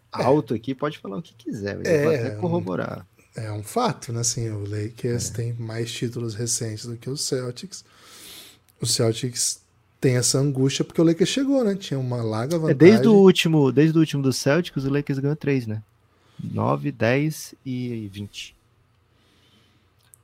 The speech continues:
Speaker 1: Dragami Mihailovic, hein? Mila-, Mijalkovic.
Speaker 2: Que
Speaker 1: Mijalkovic.
Speaker 2: isso?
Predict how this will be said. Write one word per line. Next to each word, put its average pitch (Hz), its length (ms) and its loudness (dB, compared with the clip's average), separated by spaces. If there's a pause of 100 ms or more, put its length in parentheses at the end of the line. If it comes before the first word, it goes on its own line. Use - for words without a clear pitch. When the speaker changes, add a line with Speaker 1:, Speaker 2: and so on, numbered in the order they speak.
Speaker 1:
Dragami 127 1000 4 (180)
Mihailovic, 139 1000 0
hein? 131 80 0
Mila-, 131 380 -2 (120)
Mijalkovic. 123 1500 -6
Speaker 2:
Que - 60 -14
Speaker 1:
Mijalkovic. 123 640 -4
Speaker 2:
isso? - 340 -12